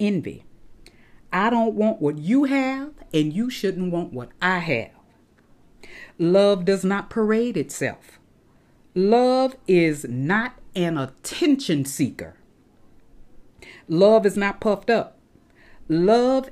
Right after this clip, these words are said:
is not proud, saints, or putting yourself or elevating yourself above others. That's not what love is.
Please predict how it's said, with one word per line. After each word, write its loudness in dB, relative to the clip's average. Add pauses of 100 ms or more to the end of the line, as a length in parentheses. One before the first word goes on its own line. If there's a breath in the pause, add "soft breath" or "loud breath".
is 2
not -2
proud, 0
saints, -4 (420)
or 6
putting 4
yourself 0
or 2
elevating 2
yourself -2
above -2
others. -6 (320)
That's 2
not 0
what 2
love 0
is. -10